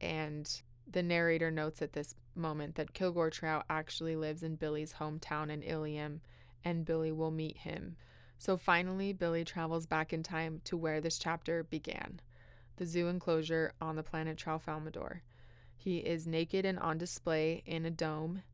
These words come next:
They created an earthly home for him with appliances and furniture that they stole from Sears.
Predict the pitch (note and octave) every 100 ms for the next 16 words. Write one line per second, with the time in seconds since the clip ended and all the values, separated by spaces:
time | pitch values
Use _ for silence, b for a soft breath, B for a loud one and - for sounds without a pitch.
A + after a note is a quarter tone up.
0 | - D#3 E3 - F3 D#3+ D#3+ D#3+ E3 -
1 | E3+ - F3 G#3 A3 G#3 G3+ G3 F3+ F3+
2 | E3+ D3+ - F3 F3 F3 F3 E3+ - D#3+
3 | - E3 E3 E3 D#3 E3 - D#3 - D#3
4 | - - - F3+ F3+ E3+ E3